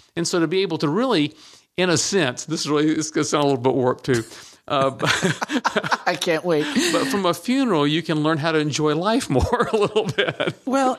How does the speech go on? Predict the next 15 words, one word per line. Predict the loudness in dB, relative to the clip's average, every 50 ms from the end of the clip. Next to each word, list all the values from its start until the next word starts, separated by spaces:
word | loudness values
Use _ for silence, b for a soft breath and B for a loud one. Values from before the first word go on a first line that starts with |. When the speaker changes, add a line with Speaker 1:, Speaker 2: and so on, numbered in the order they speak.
| -2
Speaker 2:
as | -2 -2 0 2
you | 0
said | 0 2 0 0 2
that, | 0 0
I, | 0 -2 -4 -4 -6 -6 -8 -2 _
that's | 2 2 2 0 0
what | 0 2
I | 2
was | 2 0 0
thinking. | 2 0 0 0 0 0 0 0
I'm | 0
like, | 0 -2 -2 -4
so | -6 -4 -2 0 0 2 0 0 0 0 0 0 0 0 0 0 -2 -4 -6 -10 -14 -20 -20 _ _ _ _
a | -6 -6
funeral | -2 0 0 2 2 2 2 2 2 0 0 -2 -2 0 -2 -4 -6